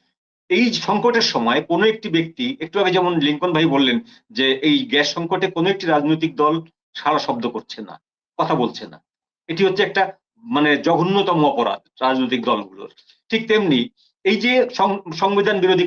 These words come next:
কাজ করছেন তিনি, সরাসরি হাঁ ভোটের পক্ষে জনমত চাইছেন, ভোট দিতে বলছেন, এটা নিয়েও কোনো দল তাকে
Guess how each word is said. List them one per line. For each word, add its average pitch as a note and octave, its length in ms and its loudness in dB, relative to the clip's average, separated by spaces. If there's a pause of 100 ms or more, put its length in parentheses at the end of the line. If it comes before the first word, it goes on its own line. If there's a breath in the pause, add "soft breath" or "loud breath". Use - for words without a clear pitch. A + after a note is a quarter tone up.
কাজ D3 180 -2
করছেন C#3 300 -6
তিনি, A#2 220 -2
সরাসরি D#3+ 460 -2 (220 soft breath)
হাঁ D#3 240 0
ভোটের E3 340 2
পক্ষে C#3+ 320 -2 (440)
জনমত C#3+ 400 2
চাইছেন, A#2 340 0
ভোট C#3 160 0
দিতে C#3 180 0
বলছেন, A2+ 340 -2 (440)
এটা A3 240 2
নিয়েও B3+ 280 4 (100)
কোনো A3+ 140 4 (160)
দল C3 200 2 (800)
তাকে E3 240 0